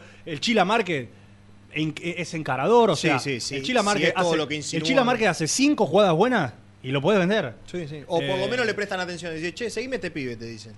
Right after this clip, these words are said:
Speaker 1: Exactamente.
Speaker 2: Ah, tiene veinte años aparte.
Speaker 1: Por
Speaker 2: Es
Speaker 1: eso.
Speaker 2: una edad.
Speaker 1: Por eso. Son todos pibes jóvenes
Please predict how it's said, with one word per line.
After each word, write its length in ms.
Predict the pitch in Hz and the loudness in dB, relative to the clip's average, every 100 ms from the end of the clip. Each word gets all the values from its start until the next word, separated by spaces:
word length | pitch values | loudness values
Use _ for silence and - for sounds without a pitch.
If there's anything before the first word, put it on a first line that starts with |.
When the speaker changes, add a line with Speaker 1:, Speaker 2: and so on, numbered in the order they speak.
| - | -14
Speaker 1:
Exactamente. 580 | 127 196 175 190 156 180 | -2 -2 2 2 2 -2
Speaker 2:
Ah, 60 | |
tiene 160 | 117 139 | -4 -6
veinte 220 | 139 127 | -6 -4
años 220 | 160 156 | -4 -4
aparte. 320 | 101 101 98 98 - | -10 -14 -14 -20 -6
Speaker 1:
Por 160 | 120 156 | -2 -2
Speaker 2:
Es 80 | |
Speaker 1:
eso. 120 | - 131 | -4 -12
Speaker 2:
una 140 | 110 | -12
edad. 320 | 117 131 127 | -8 -8 -2
Speaker 1:
Por 140 | 143 170 | 0 0
eso. 240 | - 117 | 0 -6
Son 200 | - 170 | -4 -2
todos 200 | 208 196 | 2 2
pibes 200 | 196 196 | 0 0
jóvenes 500 | 202 214 208 220 | 2 2 2 -2